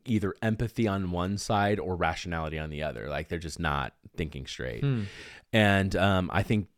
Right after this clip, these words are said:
Speaker 1: Jesus made both sides angry at different times.
Speaker 2: That's true.
Speaker 1: Yeah.
Speaker 2: But it, it seems like,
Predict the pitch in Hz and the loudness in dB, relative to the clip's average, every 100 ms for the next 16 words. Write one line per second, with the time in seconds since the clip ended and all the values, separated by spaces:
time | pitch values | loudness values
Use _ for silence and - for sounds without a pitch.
0 | - 90 - 104 123 87 - 90 82 80 | -16 -8 0 2 2 -2 -2 0 0 -2
1 | 82 78 - 76 76 71 73 71 71 - | -2 -2 -2 -4 -4 -6 -6 -8 -10 -14
2 | - - 82 76 87 - 64 64 - - | -18 -10 -10 -10 -10 -10 -10 -12 -16 -18
3 | - - - 107 107 - - 110 120 135 | -20 -20 -12 -10 -8 -10 -4 -2 -2 -6
4 | - 101 80 58 - 147 139 - - 170 | -2 2 2 -2 0 4 4 2 -8 -8
5 | - - - - - - - _ - 143 | -6 -8 -8 -14 -18 -20 -20 _ -10 -6
6 | - 208 214 208 170 - | 0 2 6 6 6 2